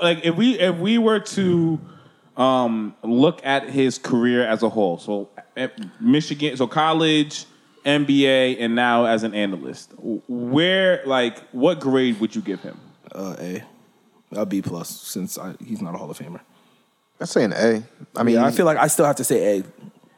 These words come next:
Speaker 2: 'Cause
Speaker 3: Yeah, I
Speaker 2: he's,
Speaker 3: feel like
Speaker 2: he's
Speaker 3: he's
Speaker 2: hit every, every level. I mean, except for the Hall of Fame thing, like, he w-, he's a his-, a historical figure because of the Fab Five. He's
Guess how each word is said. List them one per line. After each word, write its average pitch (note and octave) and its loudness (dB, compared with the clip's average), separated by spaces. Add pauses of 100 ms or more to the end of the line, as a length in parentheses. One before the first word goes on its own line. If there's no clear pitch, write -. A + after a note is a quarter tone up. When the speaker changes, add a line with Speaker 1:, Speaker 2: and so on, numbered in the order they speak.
(140)
Speaker 2:
'Cause D3+ 2
Speaker 3:
Yeah, B2+ 6
I - 6
Speaker 2:
he's, E3+ 0
Speaker 3:
feel D#3 6
like - 0
Speaker 2:
he's G3 4
Speaker 3:
he's F#3 2
Speaker 2:
hit G3+ 4
every, D#3+ 4
every C3+ 2
level. A2 0
I A2+ 4
mean, B2 4
except D3+ 0
for E3 0
the C3+ 0
Hall B2+ 2
of G#2+ -2
Fame B2+ 0
thing, C#3 -2 (260)
like, A2 0
he C3+ 2
w-, A#2+ 2
he's A2+ 0 (140)
a A2 0
his-, - -2 (380)
a A2+ 2
historical C#3+ 2
figure B2+ 0 (220)
because A#2 0
of A2 0
the G#2+ -14
Fab A2+ 2
Five. F2+ -6 (520)
He's G#2+ -2